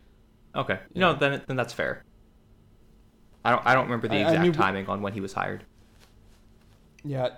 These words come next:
Speaker 2: that was the draft that was run by supposedly Hunter and Dubas kind of in tandem because there was no
Speaker 1: Mm.
Speaker 2: official G M. Lou Lamoriello hadn't been hired yet.
Speaker 1: Yeah.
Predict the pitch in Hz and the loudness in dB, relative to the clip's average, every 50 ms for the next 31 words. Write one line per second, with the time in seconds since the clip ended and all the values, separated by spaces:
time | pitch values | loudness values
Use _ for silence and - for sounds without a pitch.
0 | - - - 180 175 196 220 226 233 226 240 247 - 185 175 156 156 160 160 - | -18 -18 -6 0 4 6 6 6 6 6 6 4 4 6 6 6 6 6 4 0
1 | - 175 156 151 151 147 151 143 - - 135 147 143 143 147 143 127 131 127 123 | 0 0 0 0 0 -2 -2 -2 -4 -4 -2 0 0 0 0 -2 -2 -2 -2 0
2 | 120 120 117 120 120 117 - - _ _ _ _ _ _ _ _ _ _ _ _ | -2 -2 -4 -6 -6 -8 -12 -16 _ _ _ _ _ _ _ _ _ _ _ _
3 | - - 160 135 - - 156 151 123 131 120 123 131 120 104 - 147 139 131 143 | -10 -8 -8 -4 0 0 0 0 0 -4 -6 -6 -6 -6 -4 -4 -4 -4 -4 -6
4 | 139 135 131 127 117 127 123 - 127 120 - - 135 123 117 113 120 117 110 - | -8 -6 -6 -8 -8 -8 -8 -8 -8 -10 -10 -10 -10 -8 -8 -8 -10 -12 -12 -12
5 | 135 127 127 139 170 196 208 175 147 156 143 127 117 131 123 123 117 104 101 101 | -10 -10 -8 -6 -6 -6 -6 -6 -4 -4 -4 -6 -6 -8 -6 -4 -4 -2 -2 -2
6 | 104 - 127 - 151 139 131 151 120 - 139 135 123 127 127 131 196 226 - 156 | -2 -4 -6 -6 -6 -6 -6 -8 -8 -8 -8 -8 -6 -6 -6 -8 -8 -10 -10 -8
7 | 151 143 143 135 127 127 120 120 123 120 131 117 120 120 123 - 117 131 131 - | -6 -4 -4 -4 -4 -6 -8 -8 -8 -8 -8 -8 -10 -12 -16 -14 -10 -8 -8 -8
8 | 143 156 175 - - - - - - _ _ _ - _ _ _ - - 120 98 | -8 -8 -8 -8 -8 -8 -10 -18 -20 _ _ _ -20 _ _ _ -6 -2 -2 -2
9 | - | -2